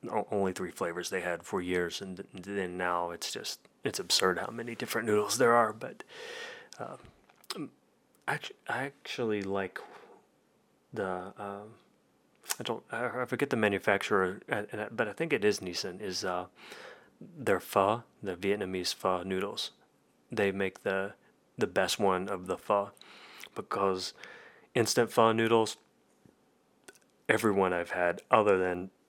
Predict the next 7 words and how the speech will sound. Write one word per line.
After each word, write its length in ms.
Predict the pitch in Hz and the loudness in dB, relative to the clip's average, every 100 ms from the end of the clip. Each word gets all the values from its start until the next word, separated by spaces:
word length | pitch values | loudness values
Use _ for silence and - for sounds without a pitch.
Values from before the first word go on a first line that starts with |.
| _ | _
this 220 | 120 98 | -4 -2
brand, 320 | - 90 85 85 | 2 2 0 -2
the 100 | 98 | -2
Nissan 360 | 95 92 92 | -2 -2 -4
brand, 260 | 92 90 87 | -2 -2 -4
is 360 | 95 90 85 - - _ - | -8 -8 -8 -12 -14 _ -18
horrible. 580 | - 104 92 82 - - | -4 0 0 0 -8 -12